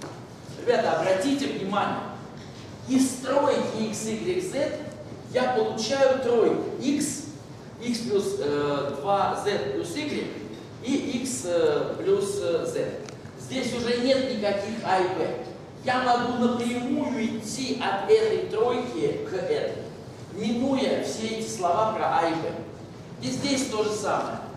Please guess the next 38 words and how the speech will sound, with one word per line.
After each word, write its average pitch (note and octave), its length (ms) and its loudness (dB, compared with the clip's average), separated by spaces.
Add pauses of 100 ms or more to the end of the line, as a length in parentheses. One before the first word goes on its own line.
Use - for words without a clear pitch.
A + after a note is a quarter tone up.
(340)
Если A3+ 300 2
я A3+ 160 4
А A3 120 2
плюс A3 180 0
Б G#3+ 80 4
возвожу G3+ 380 0
в F#3+ 140 -4
квадрат, G#3 600 -2
то F3+ 80 -4
это F3+ 580 0
получается E3 720 -2 (340)
X G3 180 -4 (120)
плюс E3 140 -4
два D#3+ 420 0
Z D3+ 160 0 (140)
плюс B2+ 160 -6 (280)
Y. - 200 -6 (500)
Б B3 280 8
в - 40 2
квадрат G3+ 640 2
это D#3 580 -2
и C3 100 -6
есть B2+ 140 -4 (160)
у - 20 -10
нас G2+ 220 -8 (100)
Y. A#3 300 -6 (500)
А F#3 140 0
здесь A#3 400 0
у G#3 100 -4
нас - 400 -2
с - 40 -10
вами C#3+ 360 -4
получается, A3 800 -2 (480)
э, D3+ 380 0
Z, - 260 -4
э, D3 720 0
плюс D#3+ 400 -2
Y. - 340 -8